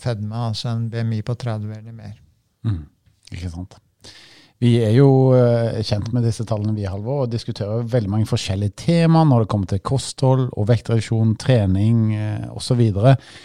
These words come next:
Speaker 2: Men det er jo nå sånn at, eh, det er jo litt sånn spesielle tider når det kommer til, eh, vektreduksjon, eh, både i Norge og i hele verden, for at vi har jo fått, eh, dette med vektmedisin, og vektreduserende medikamenter har, eh, kommet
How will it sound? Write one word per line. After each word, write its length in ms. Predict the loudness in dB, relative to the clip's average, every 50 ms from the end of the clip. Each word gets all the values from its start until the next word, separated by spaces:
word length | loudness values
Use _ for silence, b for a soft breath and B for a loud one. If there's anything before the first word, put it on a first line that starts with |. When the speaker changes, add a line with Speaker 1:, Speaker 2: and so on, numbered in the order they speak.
| b b b b b b _ 4
Speaker 2:
Men 80 | 4
det 140 | 4 4 2 4
er 140 | 6 6 8 8
jo 80 | 8 8
nå 220 | 8 10 8 8 6
sånn 320 | 6 4 4 2 4 2 0
at, 220 | -2 -2 0 2
eh, 720 | 4 4 6 6 4 4 4 4 4 4 2 2 0 0
det 80 | 2 4
er 80 | 4 4
jo 80 | 4
litt 100 | 4 4
sånn 140 | 4 4 4
spesielle 1040 | 2 0 0 2 4 4 2 4 4 2 2 2 2 2 0 0 0 -2 -2 -4 -2
tider 380 | 0 2 4 4 6 6 6 6
når 140 | 6 6 6
det 80 | 4 4
kommer 320 | 4 4 6 6 4 2
til, 460 | 2 0 2 2 2 2 2 0 0 2
eh, 300 | 2 4 4 4 4 2
vektreduksjon, 640 | 2 0 -2 0 0 -2 0 2 4 6 8 8 8 8
eh, 1040 | 6 6 6 4 4 4 4 4 4 2 2 2 0 0 -2 -4 -4 -6 -6 -8 -8
både 240 | -2 0 2 4 6
i 80 | 6 6
Norge 240 | 6 6 4 4
og 60 | 4 4
i 20 |
hele 160 | 4 4 2
verden, 260 | 2 0 2 2 2 2 2
for 80 | 2 0
at 140 | 0 0 0 0
vi 60 | 2
har 180 | 2 2 2 0
jo 80 | 0
fått, 240 | -2 -4 -4 _ -2
eh, 160 | -2 -2 0
dette 240 | 0 -2 -2 0 0
med 240 | 0 0 0 -2 -4
vektmedisin, 1040 | -6 -8 -10 -12 -16 -14 _ 0 2 4 4 4 4 2 0 0 2 4 4 4 4 4
og 60 | 0 -2
vektreduserende 640 | -2 -2 -2 -2 -2 0 0 0 2 2 4 4 4
medikamenter 800 | 4 4 2 0 -2 0 0 2 2 2 0 -2 -2 -2 -2 -2
har, 420 | -4 -4 -4 -4 -4 -4 -2 -2
eh, 240 | 0 0 2 0 -2 b b b b b b b b b b b b _
kommet 380 | -2 0 2 2 0 0 -6